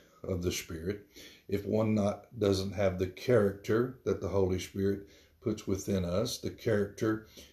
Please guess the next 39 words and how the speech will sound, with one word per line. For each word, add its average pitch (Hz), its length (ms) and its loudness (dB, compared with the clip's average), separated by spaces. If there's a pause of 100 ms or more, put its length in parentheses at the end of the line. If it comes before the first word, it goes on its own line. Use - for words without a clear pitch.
which 98 280 0
we're 101 200 4
to 95 100 2
follow 92 400 2
Christ, 95 580 0
we're 92 140 2
to 92 200 -4
exhibit. 95 520 0
In 107 120 -6
fact, 92 260 -4
the 95 80 -6
word 87 300 -4
Christian 92 500 -2
means 90 260 -2
to 98 100 -4
be 90 140 -4
Christ-like. 87 1080 -2 (680)
But 107 100 0
as 98 120 4
he 95 80 2
talks 120 380 6
to 98 160 4
us 82 120 0
here, 92 420 -2 (500)
and 107 100 0
of 107 80 2
course, 98 320 4
we're 104 240 6
in 98 100 4
a, 90 180 2 (280)
we're 120 160 6
in 117 60 8
a 95 80 4
time 104 420 2
of 87 180 2
confusion 110 880 2
in 107 120 -2
our 90 140 2
country. 107 540 0